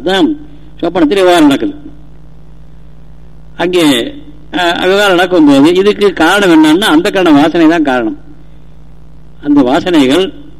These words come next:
அடிப்படையில் தான் அங்கே நடக்கிறது. அது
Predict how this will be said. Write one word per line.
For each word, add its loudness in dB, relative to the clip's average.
அடிப்படையில் 4
தான் 2
அங்கே 4
நடக்கிறது. -2
அது 2